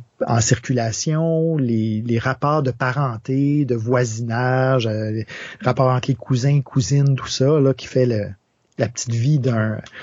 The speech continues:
d'un village traditionnel québécois, c'est tout en train de disparaître au profit de l'individualisme, au profit de la modernité,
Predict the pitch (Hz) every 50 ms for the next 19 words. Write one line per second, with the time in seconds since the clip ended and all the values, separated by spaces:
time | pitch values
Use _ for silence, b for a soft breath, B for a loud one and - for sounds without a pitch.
0 | B B B - 123 120 110 117 131 131 131 135 127 - - 131 120 - - -
1 | 131 123 131 139 139 - - 127 120 123 117 120 - 139 135 143 156 165 160 B
2 | B B B B B - - 131 - - - 143 123 - 131 135 127 110 110 -
3 | - - 113 107 107 123 127 139 147 143 - - - _ - 156 160 147 - -
4 | 131 127 - - - 139 143 143 127 127 123 123 123 104 113 117 110 101 107 120
5 | 117 110 113 123 131 135 135 - - 127 123 143 - - - 131 120 - - -
6 | 139 135 135 117 120 120 117 117 113 117 120 117 127 117 107 117 113 101 - 135
7 | 131 131 135 139